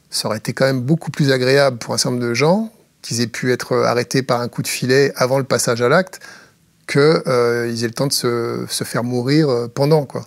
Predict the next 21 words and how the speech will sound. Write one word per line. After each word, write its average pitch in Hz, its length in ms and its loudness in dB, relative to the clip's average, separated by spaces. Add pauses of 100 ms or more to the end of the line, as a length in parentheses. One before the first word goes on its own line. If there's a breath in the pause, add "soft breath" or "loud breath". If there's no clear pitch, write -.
Ça - 140 -4
aurait 120 80 2
été, 143 260 2
euh, 127 380 0
quand - 140 -4
même, 143 240 2
euh, 123 420 -2 (380)
du 135 100 -4
point 147 220 2
de 135 60 -2
vue, 156 380 2
euh, 120 160 0 (520 loud breath)
et 151 100 4
des 147 80 4
gens 147 140 2
qui - 100 -2
sont 143 160 0
morts 143 260 4
et 131 40 2
des 127 80 0
familles, 170 560 2